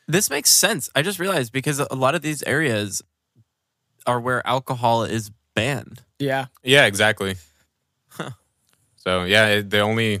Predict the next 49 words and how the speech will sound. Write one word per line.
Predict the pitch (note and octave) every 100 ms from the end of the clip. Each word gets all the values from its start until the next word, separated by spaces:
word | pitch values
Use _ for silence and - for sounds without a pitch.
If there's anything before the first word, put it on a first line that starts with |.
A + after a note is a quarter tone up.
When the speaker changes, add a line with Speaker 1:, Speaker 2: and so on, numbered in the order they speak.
| F2
Speaker 3:
the | G#2
only | A2+
thing | G#2+ A#2
available | G#2+ G2 B2 A2+ G#2+
is | G2
coffee | - G2 G2+ A#2 G2+
and | F2
khat, | G2+ A#2 -
dude. | F#2+ G#2+ A#2 _ _ _ _ _ _ _
Speaker 1:
Nice. | C3+ C#3+ - _ _ _ _ -
Speaker 3:
And | F2
water. | D#2+ G2 F#2 F2 _ _ _
But | E2+ F#2+
even | G2 G2
water | F2+ F#2+ F#2+ F2
is | E2+ - - -
sparse | - - F#2+ F#2 - - -
Speaker 2:
And | E3+
Speaker 3:
in, | F3+
Speaker 2:
even | G3 A3+
Speaker 3:
uh, |
Speaker 2:
in | G#3+
a | F3
lot | C#3 D3
of | D#3
these | D#3
places, | - D#3 D#3 D#3 - -
uh, | A2
uh, | F#2 C3 A2+ -
alcohol | B2+ B2+ C3+
isn't | B2+ B2 E2+ _
banned, | A#2 G#2+ A#2 C#3+ B2+
but | A#2
it's | G#2+ -
frowned | - B2+ G2+ B1+
upon. | - - - - _ -
Speaker 3:
Right. | G#2 F#2 D2+ -
Yeah, | A#2 G#2
it's | A2 A2+
Speaker 1:
Right. |
Speaker 3:
under, | C#3 C3 A#2
like, | A2
Speaker 1:
Just | G2+ G#2+ G#2+
Speaker 3:
religious | G2 A#2
Speaker 1:
something | A2
Speaker 3:
law. | F#2
Speaker 1:
you | G2+
don't | F2+ F#2
do. | G2 F2 E2+ F#2